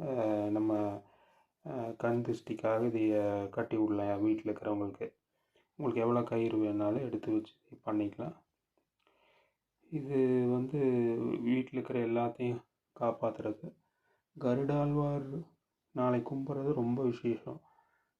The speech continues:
நாளைக்கு வானத்துல கருடனை பார்க்குறது அதை விட விசேஷம். நீங்க, உங்களுக்கு எப்படி, அ, நாளைக்கு இது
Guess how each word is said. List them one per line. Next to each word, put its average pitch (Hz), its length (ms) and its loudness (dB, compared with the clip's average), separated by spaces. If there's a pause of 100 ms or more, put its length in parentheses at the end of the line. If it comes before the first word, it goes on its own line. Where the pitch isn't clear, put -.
நாளைக்கு 127 360 -2
வானத்துல 123 480 2
கருடனை 120 420 -2
பார்க்குறது 123 560 -4
அதை 113 160 0
விட 120 180 2
விசேஷம். 117 680 -4 (800)
நீங்க, 123 500 -6
உங்களுக்கு 127 480 -6
எப்படி, 139 320 -4 (1700)
அ, 160 60 -6 (1120)
நாளைக்கு 123 440 -2
இது 120 380 -2